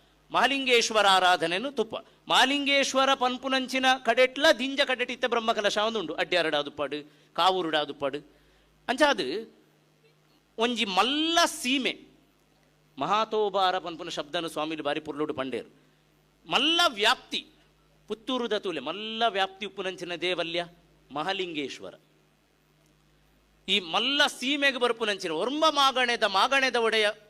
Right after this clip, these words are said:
ಸೋಮನಾಥ ಆ ಬುಧರಡುಂಡು. ಅಂಚಾದ ಈ ಮಹಾಲಿಂಗೇಶ್ವರ ಬೊಕ್ಕ ಸೋಮನಾಥ ಪನ್ಪುನವು ಶಿವಾರಾಧನೆದ ಒಂಜಿ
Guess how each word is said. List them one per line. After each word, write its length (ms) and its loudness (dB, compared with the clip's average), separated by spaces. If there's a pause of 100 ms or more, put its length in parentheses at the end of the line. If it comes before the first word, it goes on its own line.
ಸೋಮನಾಥ 540 -2 (800)
ಆ 80 0
ಬುಧರಡುಂಡು. 560 -8 (640)
ಅಂಚಾದ 280 0
ಈ 160 -4
ಮಹಾಲಿಂಗೇಶ್ವರ 920 2
ಬೊಕ್ಕ 200 -2
ಸೋಮನಾಥ 640 -2
ಪನ್ಪುನವು 440 -6
ಶಿವಾರಾಧನೆದ 760 0
ಒಂಜಿ 360 -8